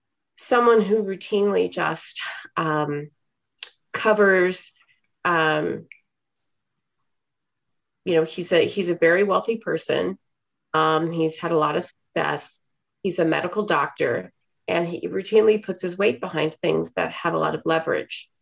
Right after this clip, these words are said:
uh, including he, you know, developed the first longevity prize.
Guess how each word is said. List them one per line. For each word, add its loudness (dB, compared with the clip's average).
uh, 0
including 0
he, -4
you 0
know, 4
developed -2
the -4
first -2
longevity -2
prize. -2